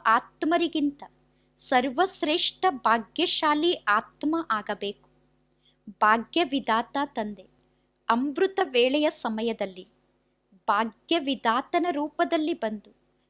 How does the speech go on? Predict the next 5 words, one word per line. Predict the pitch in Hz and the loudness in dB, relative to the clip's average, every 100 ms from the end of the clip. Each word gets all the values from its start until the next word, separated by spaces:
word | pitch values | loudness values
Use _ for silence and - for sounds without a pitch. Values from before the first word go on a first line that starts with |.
| _ - | _ -6
ಜಗತ್ತಿನಲ್ಲಿರುವ | - 233 285 339 _ 392 359 320 294 269 220 - | 0 0 2 -2 _ 0 2 0 -2 -4 -6 -10
ಸರ್ವ | - - 254 240 262 302 370 - | -6 -4 0 2 2 0 -2 0
ಆತ್ಮರ | 226 - - 269 247 214 _ | -2 -2 -6 -4 -2 -4 _
ಭಾಗ್ಯವನ್ನು | 190 - 208 226 - - 349 339 370 359 359 | _ 0 2 2 -2 -4 0 2 2 0 -2
ರೂಪಿಸುವಂತಹ | 285 - 339 - 294 262 262 240 | -2 -2 -4 -4 -2 -2 -2 -6